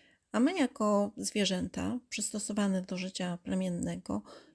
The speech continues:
jako gatunek spędziliśmy większość naszego czasu rozwojowego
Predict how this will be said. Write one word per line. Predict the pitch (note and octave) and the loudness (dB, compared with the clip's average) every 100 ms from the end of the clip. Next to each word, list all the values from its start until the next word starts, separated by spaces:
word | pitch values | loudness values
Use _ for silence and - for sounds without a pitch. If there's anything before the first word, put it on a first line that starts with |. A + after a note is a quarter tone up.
| - | 0
jako | G3+ G3 G3+ F#3+ | 2 2 0 0
gatunek | G3 F#3 - F3+ F#3+ A3 | 0 -4 -2 0 0 -2
spędziliśmy | - - G3 - A3 - A3 | -4 -2 -2 0 -2 0 0
większość | A#3 C#4+ C#4+ A3+ - | 2 0 2 -2 0
naszego | F#3 - F#3 F#3 | 0 -2 -2 -6
czasu | - F3 - - - - | -4 -4 -4 -4 -6 -6
rozwojowego | F3+ F#3+ F#3 F3+ F3+ - | -6 0 0 0 -2 -2